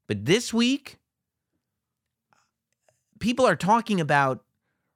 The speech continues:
Roman Reigns versus Bray is something W W E is thinking about doing. Look, I think Bray is telling his own story right now. I don't think we need to worry about who's Bray's opponents are gonna be. Because the way I see it,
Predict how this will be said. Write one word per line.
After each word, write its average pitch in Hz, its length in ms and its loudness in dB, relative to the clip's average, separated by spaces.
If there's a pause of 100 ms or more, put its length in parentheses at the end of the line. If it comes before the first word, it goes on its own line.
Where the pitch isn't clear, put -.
Roman 147 380 0
Reigns 151 460 -2
versus 123 440 -4
Bray 127 560 -2
is 107 140 -8
something 135 260 -4
W 123 200 -4
W 123 260 -4
E 131 140 -2
is 113 100 -6
thinking 131 280 -6
about 113 260 -4
doing. 139 300 -4
Look, 160 380 -4 (1300)
I 185 120 0
think 139 200 -4
Bray 143 360 0
is 113 120 -4
telling 131 360 0
his 107 180 -2
own 139 720 -4
story 110 400 -4
right - 220 -8
now. 101 320 -12
I 156 220 0
don't 180 180 -2
think 143 160 0
we 135 120 0
need 143 160 0
to 117 80 -2
worry 127 340 0
about 110 320 -2
who's 156 500 0
Bray's 123 720 -2
opponents 131 580 -2
are 117 60 -4
gonna 113 220 -4
be. 98 320 -8 (680)
Because 175 260 2
the 156 100 2
way 202 220 2
I 190 200 2
see 208 300 0
it, 226 160 -2